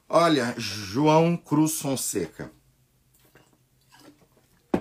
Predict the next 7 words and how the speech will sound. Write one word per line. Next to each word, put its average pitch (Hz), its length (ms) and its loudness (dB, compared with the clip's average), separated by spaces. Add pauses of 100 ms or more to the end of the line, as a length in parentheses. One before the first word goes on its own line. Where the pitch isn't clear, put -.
(160)
infelizmente 139 640 -4
até 131 180 -2
em 135 100 -2
casas 117 540 0
afro-brasileiras 101 1000 0
de 98 120 -6
candomblé, 110 640 -6